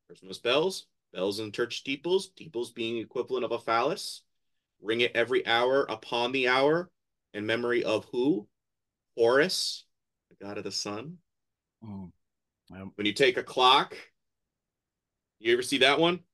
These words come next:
Speaker 2: No.
Speaker 1: Twelve minus six equals six. One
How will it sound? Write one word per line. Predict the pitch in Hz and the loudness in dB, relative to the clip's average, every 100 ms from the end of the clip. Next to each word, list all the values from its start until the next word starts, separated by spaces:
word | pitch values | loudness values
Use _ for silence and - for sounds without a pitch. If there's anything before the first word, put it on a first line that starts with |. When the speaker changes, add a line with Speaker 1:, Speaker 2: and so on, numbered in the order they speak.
| _ _ _ - | _ _ _ -8
Speaker 2:
No. | 127 151 - - | 0 2 0 0
Speaker 1:
Twelve | 135 143 156 156 _ _ | 4 6 4 0 _ _
minus | 117 123 123 | -2 0 0
six | - 139 143 143 - - - | 2 4 4 2 -8 -8 -14
equals | 110 120 110 | -8 -4 -2
six. | - 123 92 - - - | 4 4 2 -4 -12 -10
One | 104 123 135 160 | 0 2 2 0